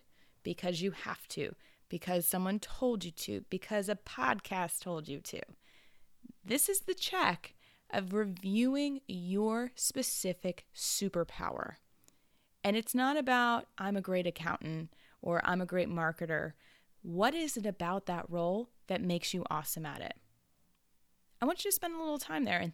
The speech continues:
think about your power role. Because what ends up happening is when we play in someone else's playbook,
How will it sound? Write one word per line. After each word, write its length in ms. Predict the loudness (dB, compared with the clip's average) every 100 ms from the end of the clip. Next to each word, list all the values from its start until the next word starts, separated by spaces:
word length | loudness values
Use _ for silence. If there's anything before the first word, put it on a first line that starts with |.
| -2
think 220 | 0 2
about 380 | 2 2 2 0 -10 -20 -20 -4
your 440 | 0 2 4 2
power 480 | 0 -4 0 2 2
role. 360 | -2 -4 -6 -14 -20 _ _ _ _ _ _
Because 180 | -4 2
what 120 | 4
ends 160 | 4 2
up 100 | 0
happening 520 | -4 -2 -2 0 -2
is 180 | -2 -2
when 140 | 0 0
we 140 | 0
play 240 | -2 -2
in 100 | -2
someone 280 | -2 -2 0
else's 280 | 0 -2 -4
playbook, 540 | 0 2 2 -2 -4